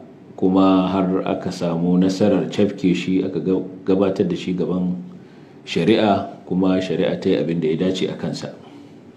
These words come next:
Aka yanke masa hukuncin Allah da manzansa. Ah, kuma wannan hukunci babu shakka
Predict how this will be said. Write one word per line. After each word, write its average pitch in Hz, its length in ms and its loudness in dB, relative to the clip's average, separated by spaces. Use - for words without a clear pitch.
Aka 87 220 -4
yanke 95 340 2
masa 87 240 0
hukuncin 90 560 -2
Allah 101 280 0
da 80 80 -4
manzansa. 78 520 -4
Ah, 73 280 -8
kuma 101 320 4
wannan 95 160 4
hukunci 101 720 2
babu 87 240 0
shakka 101 640 -2